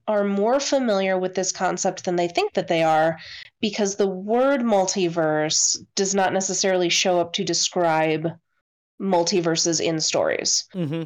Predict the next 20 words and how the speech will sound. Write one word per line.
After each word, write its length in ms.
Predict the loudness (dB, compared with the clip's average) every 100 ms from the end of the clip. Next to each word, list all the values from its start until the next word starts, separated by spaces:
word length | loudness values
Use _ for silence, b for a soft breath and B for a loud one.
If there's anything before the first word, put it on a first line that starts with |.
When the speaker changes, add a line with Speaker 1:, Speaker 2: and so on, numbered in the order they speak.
| 0
Speaker 1:
Like, 160 | 0
as 160 | 2 2
I 80 | 2
mentioned 560 | 2 2 0 -2 -2
before 280 | -2 0 2
we 80 | 2
started 300 | 2 0 0
recording, 800 | -2 0 2 4 2 0 -2 -8 b b b _ -4
the 80 | 2
Dark 240 | 2 2
Tower 240 | 2 2
series 340 | 2 2 0 0
by 120 | -2
Stephen 360 | 0 -2 -2 -4
King 560 | -2 -2 -2 -4 -6 -12 _ _ _ _ -6
totally 440 | -2 2 2 2 0
counts 320 | 0 0 -2
as 120 | -2
a 20 |
multiverse. 840 | 0 -2 -2 -4 -4 -2 0 0